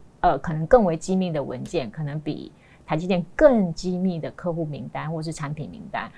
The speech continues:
所以我觉得大家不用恐慌，也不用担心台积电，因为台积电说没有影响，就是没有影响。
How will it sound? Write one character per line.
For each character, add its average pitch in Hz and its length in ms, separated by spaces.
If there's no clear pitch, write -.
所 190 200
以 190 80
我 139 120
觉 143 200
得 139 260
大 190 100
家 180 320
不 - 80
用 170 160
恐 135 260
慌， 147 300
也 135 60
不 - 100
用 160 100
担 160 220
心 156 160
台 147 160
积 139 200
电， - 340
因 185 120
为 190 180
台 160 120
积 170 140
电 165 180
说 160 220
没 156 100
有 151 140
影 147 160
响， - 240
就 175 80
是 185 160
没 160 80
有 - 120
影 156 140
响。 - 180